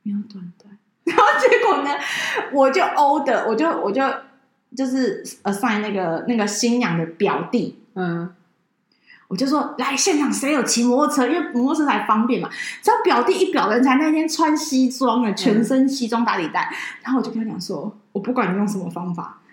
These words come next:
Speaker 1: 你就是 Google 去附近的任何一间文具店，
Speaker 2: 买什么？
Speaker 1: 而且那是假日，你知道吗？还不知道文具店有没有开。”我说：“你就是给我买缎带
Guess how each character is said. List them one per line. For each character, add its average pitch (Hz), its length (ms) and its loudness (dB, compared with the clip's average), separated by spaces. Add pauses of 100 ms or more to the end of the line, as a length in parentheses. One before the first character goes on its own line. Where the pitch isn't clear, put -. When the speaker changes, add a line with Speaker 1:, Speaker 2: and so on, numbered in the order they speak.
Speaker 1:
你 196 120 0
就 240 120 0
是 254 140 2
Google 208 440 0
去 196 140 -4
附 214 240 -2
近 220 160 0
的 175 80 2
任 196 240 2
何 180 80 -4
一 175 40 -4
间 180 280 -2
文 160 240 -2
具 208 140 0
店， 202 200 0
Speaker 2:
买 254 80 2
什 277 100 4
么？ - 0 -
Speaker 1:
而 262 40 6
且 269 40 6
那 269 80 2
是 269 80 -2
假 208 280 -4
日， 202 80 -4
你 180 100 0
知 - 80 -10
道 147 120 -4
吗？ 117 100 -8
还 202 140 -4
不 254 140 -2
知 233 120 -4
道 220 100 0
文 180 140 0
具 190 80 -4
店 185 200 -4
有 165 140 -2
没 160 140 -6
有 170 80 -4
开。” - 200 -12 (360)
我 - 40 -12
说 196 140 -4
：“你 160 140 -8
就 165 100 -8
是 175 100 -6
给 165 120 -8
我 151 40 -4
买 156 300 -8
缎 151 160 -4 (140)
带 143 200 -10